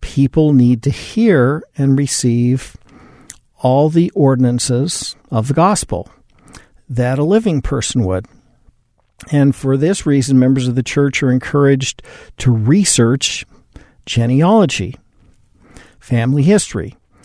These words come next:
This research is then used as the basis for the church performing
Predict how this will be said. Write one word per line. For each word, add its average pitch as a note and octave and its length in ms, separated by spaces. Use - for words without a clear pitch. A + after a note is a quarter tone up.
This B2+ 280
research C3 640
is C3+ 280
then B2 220
used C3 460
as B2 220
the A#2+ 80
basis A#2+ 440
for - 200
the A2 80
church - 420
performing A#2 800